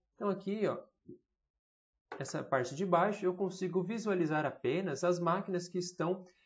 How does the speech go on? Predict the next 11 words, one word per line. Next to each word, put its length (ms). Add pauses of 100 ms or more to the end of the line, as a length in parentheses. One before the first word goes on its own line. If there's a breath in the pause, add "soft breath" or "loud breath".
(160 loud breath)
sendo 640
ocupadas, 720
né? 200
As 200
máquinas 460
que 140
têm, 340 (340)
é, 240
ordens 480
de 120
produção 680